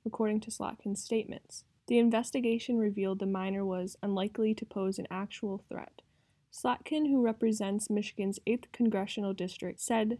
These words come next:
this was a relief. President Donald Trump hosted a campaign rally in Michigan yesterday, calling out the policies of former Vice President Joseph R. Biden Junior and Michigan Governor Gretchen Whitmer while boasting of his success over the last four years.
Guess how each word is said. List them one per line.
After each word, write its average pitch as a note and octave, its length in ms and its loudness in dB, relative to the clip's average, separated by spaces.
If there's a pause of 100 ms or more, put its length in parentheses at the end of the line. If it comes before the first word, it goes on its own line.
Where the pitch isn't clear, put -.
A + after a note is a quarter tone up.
(120)
this A3 180 -2
was G#3+ 140 0
a F#3 40 -2
relief. - 520 -8 (440)
President B3+ 480 0
Donald C#4 360 -2
Trump G#3+ 400 -2
hosted G#3+ 340 0
a - 20 0
campaign A#3+ 580 0
rally G3 340 -2
in G3 100 2
Michigan F#3+ 380 -2
yesterday, - 560 -8 (260)
calling C4+ 380 2
out C4 160 0
the B3+ 60 0
policies A#3 600 0
of G#3+ 140 -2
former A#3 280 2
Vice G#3+ 280 -2
President G3 500 -6
Joseph A#3+ 420 -2
R. G#3+ 220 2
Biden G3 440 0
Junior F#3+ 500 -6 (180)
and A3 240 8
Michigan B3 480 4
Governor A3 400 2
Gretchen G#3+ 460 0
Whitmer F#3+ 560 -4
while G#3 320 4
boasting G#3+ 580 0
of G#3 240 -2
his G#3 220 2
success A3 520 -2
over G#3 220 0
the G3 100 2
last F#3 380 -4
four F#3+ 220 -2
years. - 520 -10